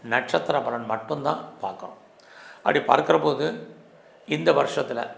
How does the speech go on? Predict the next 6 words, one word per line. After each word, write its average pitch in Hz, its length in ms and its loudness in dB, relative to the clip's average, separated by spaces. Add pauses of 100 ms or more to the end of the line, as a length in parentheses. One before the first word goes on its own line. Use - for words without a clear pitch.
(640)
முக்கியமான 175 920 2 (360)
பெரிய 156 300 2
கிரகங்களுடைய 139 440 2 (120)
பெயர்ச்சி 147 320 0
இருக்கான்னு 123 400 -4
பார்க்குறோம். 113 340 -6